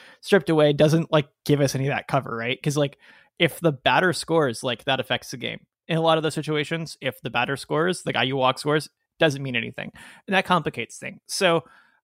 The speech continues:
what, I, I pulled a bunch of the data from, like, run expectancies, uh, from past years. It's not all perfect. I, one of the better charts I saw, and I probably, thinking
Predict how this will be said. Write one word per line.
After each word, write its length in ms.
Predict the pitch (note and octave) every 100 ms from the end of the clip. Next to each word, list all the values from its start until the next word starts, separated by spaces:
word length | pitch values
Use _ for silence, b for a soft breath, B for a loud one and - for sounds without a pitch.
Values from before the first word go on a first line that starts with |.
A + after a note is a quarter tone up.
| _ _ _ _ _ -
what, 260 | A3 B3 - - -
I, 200 | G3+ B3+ B3+
I 40 |
pulled 320 | E3 - D#4+ C4+
a 60 |
bunch 220 | F3+ F#3
of 60 | G3+
the 60 | E3+
data 280 | C#3+ D3
from, 180 | C#3+ D3+
like, 160 | D3 -
run 140 | D3
expectancies, 960 | D3 C#3+ - C#3 D#3+ D3+ E3+ D#3+ C#3+ -
uh, 220 | C3 B2+
from 120 | -
past 320 | D3 B2 C3 -
years. 360 | D#3+ D3 C#3
It's 180 | - -
not 200 | F3 F#3+
all 120 | G#3
perfect. 560 | G3 - D3+ - F3 - -
I, 80 | D3+ -
one 200 | E3 F3+
of 60 |
the 80 | F3
better 340 | C3+ C#3+ D3+
charts 260 | - C#3+ C#3+
I 80 | C#3+
saw, 320 | C3 C#3 C3+
and 160 | - A#2+
I 60 |
probably, 480 | - G3+ E4 G#3+ - _
thinking 300 | B2 C#3+